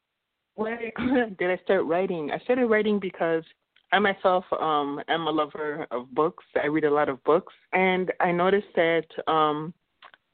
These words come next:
the books that were being published in the past, um, I love a lot of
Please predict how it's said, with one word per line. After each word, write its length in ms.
the 80
books 340
that 160
were 280
being 300
published 680
in 360
the 80
past, 600
um, 420
I 240
love 360
a 40
lot 180
of 80